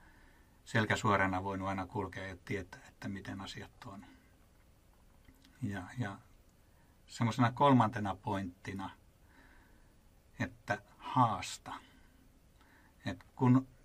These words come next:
tulee eteen tilanteita, että näet, että ei oo, et-, että vois kehittää asioita, niin, niin mieti tarkkaan perustelut, puhu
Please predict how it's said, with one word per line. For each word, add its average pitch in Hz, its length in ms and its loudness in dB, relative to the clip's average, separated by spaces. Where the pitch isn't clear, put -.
tulee 123 400 4
eteen 123 280 0
tilanteita, 98 840 2
että 92 260 -8
näet, 107 280 0
että 95 260 -10
ei 101 160 -2
oo, 101 220 -6
et-, - 260 -8
että 127 200 -6
vois 139 200 0
kehittää 127 680 -4
asioita, 92 680 -6
niin, 107 320 2
niin 101 360 -2
mieti 135 460 2
tarkkaan 123 520 0
perustelut, 113 760 -4
puhu 123 380 0